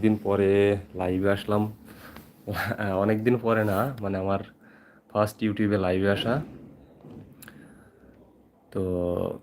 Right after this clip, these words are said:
অনেক কোনো, কি বলতাম, অনেক দিন তো ভিডিও টিডিও কিছুই বানাই না। আপনাদের, আহ, অনেকেই কমেন্ট করেন যে ভিডিও কেন বানাইতেছি না। আসলে কাজের বর্তমান খুবই চাপ চলতেছে,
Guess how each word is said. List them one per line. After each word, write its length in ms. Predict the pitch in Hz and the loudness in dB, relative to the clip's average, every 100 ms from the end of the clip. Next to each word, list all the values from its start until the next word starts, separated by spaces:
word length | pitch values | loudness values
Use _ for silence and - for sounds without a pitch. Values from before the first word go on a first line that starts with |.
| _ _ _ _ - | _ _ _ _ -4
অনেক 200 | 104 104 - | 0 0 0
কোনো, 160 | 117 110 107 110 104 - - - - | 2 4 6 4 0 -10 -6 -4 -2
কি 100 | - 110 | -2 -2
বলতাম, 380 | 98 90 95 92 85 - - - - | -2 -2 -4 -6 -8 -20 -20 -12 0
অনেক 120 | 110 117 | 4 4
দিন 80 | 117 117 | 4 2
তো 40 | 113 | 2
ভিডিও 180 | 110 107 107 | 4 4 4
টিডিও 220 | 104 104 101 | 2 0 0
কিছুই 280 | 98 107 110 104 | -4 -2 0 0
বানাই 240 | 92 98 104 | 2 2 4
না। 60 | 92 113 - _ _ - 90 | 2 0 -6 _ _ -14 -12
আপনাদের, 420 | - 92 92 95 90 - _ _ _ _ _ _ _ _ - | -8 -6 -4 -4 -6 -12 _ _ _ _ _ _ _ _ -10
আহ, 240 | 92 90 87 | -4 0 0
অনেকেই 300 | 92 98 104 104 | 0 0 -2 0
কমেন্ট 260 | 95 95 101 | 0 0 0
করেন 220 | 98 98 98 98 _ 90 | 0 0 -4 -10 _ -14
যে 80 | 90 90 | -12 -8
ভিডিও 220 | 92 92 92 | -6 -4 -4
কেন 120 | 92 90 87 | -4 -4 -4
বানাইতেছি 420 | 90 90 90 - 92 | -4 -6 -8 -10 -10
না। 60 | 95 - - _ _ - | -10 -16 -20 _ _ -12
আসলে 340 | 101 113 110 110 110 110 107 - _ - - | -4 0 2 4 4 2 0 -6 _ -20 -4
কাজের 260 | 104 101 104 101 | 0 0 0 -2
বর্তমান 300 | 95 104 98 - | -4 -4 -6 -6
খুবই 340 | 98 92 101 101 98 95 - - - | -4 -2 0 0 -2 -6 -10 -20 -6
চাপ 160 | 98 92 | -6 -4
চলতেছে, 440 | 92 90 101 98 | -6 -6 -8 -10